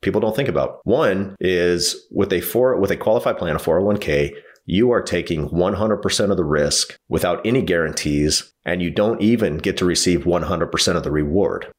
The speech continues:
In fact, I, I remember reading Tony Robbins' book, which is the abbreviated book on his, you know, money. And it was something like, you know, the founders of these funds estimated something like you get thirty percent of the reward from your investment,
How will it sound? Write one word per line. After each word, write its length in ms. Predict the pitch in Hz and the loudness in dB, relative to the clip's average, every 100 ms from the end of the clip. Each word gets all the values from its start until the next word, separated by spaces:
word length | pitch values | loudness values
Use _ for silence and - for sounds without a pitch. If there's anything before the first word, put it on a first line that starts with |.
| - | -6
In 100 | 82 | -2
fact, 260 | 98 87 | -2 0
I, 100 | 92 | 0
I 80 | - | 0
remember 280 | 92 92 82 | -2 0 0
reading 300 | 80 90 82 | 0 -2 -2
Tony 280 | - 92 87 | -2 0 0
Robbins' 520 | 78 85 85 78 73 | 0 0 -2 -2 -4
book, 560 | - 107 92 92 85 - | -4 -4 0 2 2 0
which 140 | 92 | 0
is 100 | 90 | 0
the 240 | 87 76 73 | 0 -2 -2
abbreviated 640 | - - 127 95 80 80 80 | -4 0 0 0 -2 -2 -2
book 380 | 80 80 76 - | 0 2 0 -6
on 180 | - 82 | -4 -2
his, 320 | 87 80 - - | 0 -2 -6 -4
you 60 | 82 | -2
know, 120 | 76 | 2
money. 420 | 80 78 80 80 | 2 2 -2 -2
And 600 | 82 82 82 80 76 76 - | -2 0 0 -2 -2 -4 -2
it 160 | 92 | 0
was 120 | 85 - | 0 0
something 320 | 110 107 101 | 0 0 0
like, 640 | 85 85 82 78 - - - | 0 0 -2 -4 -10 -10 -6
you 60 | 80 | -2
know, 120 | 73 | 0
the 100 | - | 0
founders 440 | - 87 87 87 80 | -2 -2 0 0 -2
of 60 | |
these 180 | 76 - | -2 -4
funds 640 | - 104 82 76 76 - - | 0 0 0 -2 -4 -4 -4
estimated 560 | 78 - 85 80 80 | -2 0 0 0 -2
something 320 | - 113 98 95 | -2 -2 0 0
like 200 | 82 78 | 0 0
you 100 | 98 | 0
get 300 | 101 - - | 0 0 -2
thirty 240 | 110 107 | 0 2
percent 340 | 92 90 110 92 | 0 0 0 0
of 60 | |
the 80 | 73 | 0
reward 680 | 76 73 78 76 65 - - _ - | -2 0 0 0 0 -6 -14 _ -10
from 600 | - 95 82 76 73 - | -2 0 0 -2 -6 -8
your 220 | 80 87 78 | 0 2 2
investment, 640 | 78 90 - - - - | 0 -4 -4 -10 -12 -14